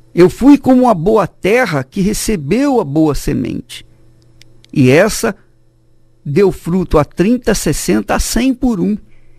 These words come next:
Por quê? Porque ouvi e coloquei em prática essa palavra. Quer dizer,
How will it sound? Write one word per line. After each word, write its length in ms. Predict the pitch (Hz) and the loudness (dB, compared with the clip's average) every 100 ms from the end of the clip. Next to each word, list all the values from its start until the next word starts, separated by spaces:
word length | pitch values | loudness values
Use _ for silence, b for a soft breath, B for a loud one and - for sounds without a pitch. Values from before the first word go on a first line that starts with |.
| _ _ _ _ _ _ _ _ _ _ _ _ | _ _ _ _ _ _ _ _ _ _ _ _
Por 220 | 277 285 | 0 2
quê? 280 | - 170 - _ _ _ _ | 2 0 0 _ _ _ _
Porque 400 | - 151 - 160 - | -4 -2 -2 -4 -2
ouvi 1040 | 170 165 139 127 123 165 349 508 480 - _ _ _ _ _ _ _ _ _ _ _ _ _ - | 0 0 0 -6 -6 -6 -6 -10 -14 -16 _ _ _ _ _ _ _ _ _ _ _ _ _ 0
e 120 | 226 | 0
coloquei 560 | - 190 180 - 165 | 2 2 2 -4 -4
em 100 | 151 | -4
prática 840 | 139 - 123 123 123 - - 135 - | -4 -8 -6 -4 -6 -10 -10 -10 -8
essa 300 | 143 131 - | -10 -8 -10
palavra. 560 | - - - - - - b b | -8 -10 -10 -16 -20 -20 b b
Quer 160 | - 165 | 2 2
dizer, 400 | 139 131 139 | 2 0 0